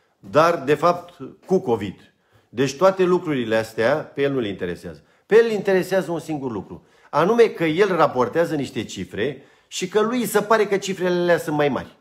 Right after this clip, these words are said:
Și dacă cifrele alea sunt mai mari, atunci super mișto, niciun fel de problemă, ă, trebuie să stați în casă, băieți. Ă, trebuie să ne mai gândim. Am văzut că prin Israel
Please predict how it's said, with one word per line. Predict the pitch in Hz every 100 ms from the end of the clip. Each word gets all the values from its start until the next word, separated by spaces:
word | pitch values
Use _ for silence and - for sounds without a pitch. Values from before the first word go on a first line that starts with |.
| _ _ -
Și | - 196
dacă | 254 226
cifrele | 196 185 160 151
alea | 147 120
sunt | - 107
mai | 95
mari, | 107 233 - - _ _
atunci | - 202 208 247 - - _
super | - - 240 214 208
mișto, | 208 - 127 - -
niciun | - 190 - 185
fel | 170 156
de | 139
problemă, | 123 110 95 110 143 196 196 - - _
ă, | - 170 165
trebuie | 185 185 170
să | 156
stați | 165 156
în | 156
casă, | 143 104 92
băieți. | 104 156 - - _ _ _
Ă, | 131 139 135 131
trebuie | 127 175 180 175
să | - 160 156 156
ne |
mai | 165 180
gândim. | 185 185 175
Am | 123 123
văzut | 143 151 175
că | 165
prin | 160 160 151
Israel | 143 127 139 92 90 95 123